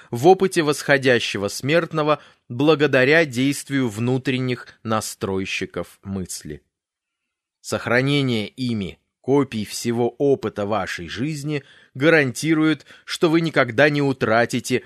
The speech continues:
ни одного подлинного свойства, которым обладали.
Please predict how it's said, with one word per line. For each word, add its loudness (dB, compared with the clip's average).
ни 0
одного 2
подлинного -2
свойства, -4
которым -2
обладали. -4